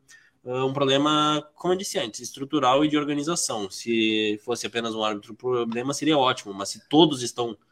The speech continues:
indo mal, existe um problema que não são os árbitros em si.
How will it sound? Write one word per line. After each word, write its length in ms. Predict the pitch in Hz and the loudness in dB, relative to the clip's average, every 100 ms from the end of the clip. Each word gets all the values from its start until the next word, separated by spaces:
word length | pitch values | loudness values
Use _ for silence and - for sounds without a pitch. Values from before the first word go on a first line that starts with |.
| _ _ | _ _
indo 200 | 123 143 | -2 2
mal, 420 | 147 127 147 170 - | 6 8 8 4 2
existe 300 | 143 139 - | 0 0 0
um 60 | 151 | 0
problema 440 | 147 127 127 147 | 2 2 4 2
que 120 | 139 143 | 2 2
não 220 | 151 165 | 4 2
são 240 | - 151 | 0 2
os 100 | 151 | 2
árbitros 440 | 127 131 131 131 131 | 2 0 -2 -6 -6
em 80 | |
si. 260 | 143 - 98 | -8 -10 -14